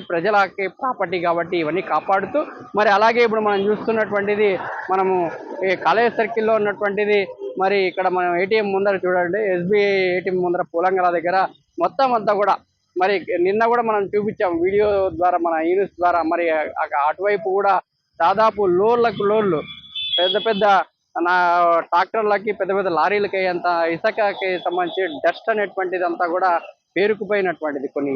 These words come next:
ఏండ్ల నుండి. మరి ఇదంతా కూడా కదిరి గ్రీన్‌లో భాగంగా కదిరి స్వచ్ఛంగా ఉండాలనేటువంటి ఆలోచన, ప్రజలంతా కూడా ఆయుర ఆరోగ్యాలతో ఉండాలనేటువంటి ఆలోచన విధానంతో మరి కదిరి మున్సిపాలిటీ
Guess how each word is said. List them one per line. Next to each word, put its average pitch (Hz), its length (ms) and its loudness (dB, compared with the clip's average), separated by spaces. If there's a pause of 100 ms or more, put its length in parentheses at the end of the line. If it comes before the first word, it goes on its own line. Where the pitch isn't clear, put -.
ఏండ్ల 196 200 0
నుండి. 151 280 -4 (400)
మరి 185 200 2
ఇదంతా 175 280 0 (100)
కూడా 226 140 4 (480)
కదిరి 226 340 2 (160)
గ్రీన్‌లో 208 400 2 (160)
భాగంగా 165 360 0 (760)
కదిరి 196 300 2 (120)
స్వచ్ఛంగా 190 960 -2 (120)
ఉండాలనేటువంటి 175 760 0
ఆలోచన, 165 260 0 (120)
ప్రజలంతా 190 520 0 (100)
కూడా 185 120 2 (100)
ఆయుర 190 260 2
ఆరోగ్యాలతో 170 540 -2
ఉండాలనేటువంటి 151 640 -2
ఆలోచన 156 260 -4 (100)
విధానంతో 143 440 -6 (480)
మరి 190 160 2 (360)
కదిరి 185 280 0
మున్సిపాలిటీ 185 540 -2